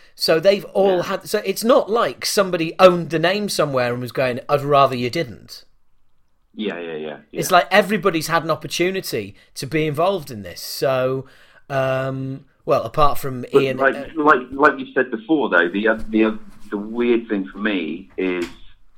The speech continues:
Speaker 2: you know, and it's the same with Pete and Cookie, I guess,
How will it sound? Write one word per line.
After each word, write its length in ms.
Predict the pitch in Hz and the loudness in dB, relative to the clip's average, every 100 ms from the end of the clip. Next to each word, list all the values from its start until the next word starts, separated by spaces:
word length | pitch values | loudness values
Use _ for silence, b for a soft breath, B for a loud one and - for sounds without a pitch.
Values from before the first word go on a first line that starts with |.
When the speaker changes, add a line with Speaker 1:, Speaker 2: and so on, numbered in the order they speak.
| - _ _ _ | -20 _ _ _
Speaker 2:
you 160 | 98 95 | -6 0
know, 240 | 85 90 | 2 2
and 160 | 87 90 | 2 0
it's 160 | 90 - | -2 -8
the 120 | 87 | -4
same 380 | 101 92 85 87 - - - - - - - - | -2 0 -4 -10 -16 -20 -16 -16 -18 -20 -20 -8
with 180 | 95 92 | -6 -6
Pete 280 | - 101 92 | -4 -4 -2
and 180 | 87 90 | -6 -6
Cookie, 320 | 120 113 95 | -6 -4 -4
I 60 | 78 | -4
guess, 180 | 82 | -6